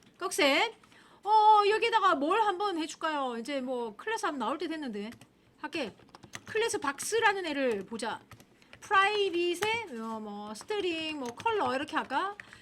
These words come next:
그리고 여기다 콜-, 아, 골뱅이 데이터 이렇게 해놓게. 그리고 뭐 all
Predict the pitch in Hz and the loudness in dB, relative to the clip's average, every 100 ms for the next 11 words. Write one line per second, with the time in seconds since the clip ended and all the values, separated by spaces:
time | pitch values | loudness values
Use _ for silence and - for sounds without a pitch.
0 | - 349 403 381 320 - 302 285 - - | -8 -2 0 0 0 0 -2 -4 -14 -4
1 | 427 392 262 233 240 254 269 403 320 233 | 2 2 2 -6 -2 -2 0 -2 0 -2
2 | 277 320 226 226 254 254 226 240 214 247 | 0 0 -2 -2 -6 -8 -6 -8 -6 -8
3 | 330 - - - 320 285 330 320 285 262 | -10 -12 -16 -14 -12 -6 -6 -4 -6 -6
4 | 254 247 - - 320 339 349 359 | -6 -8 -12 -14 -6 -4 -4 -4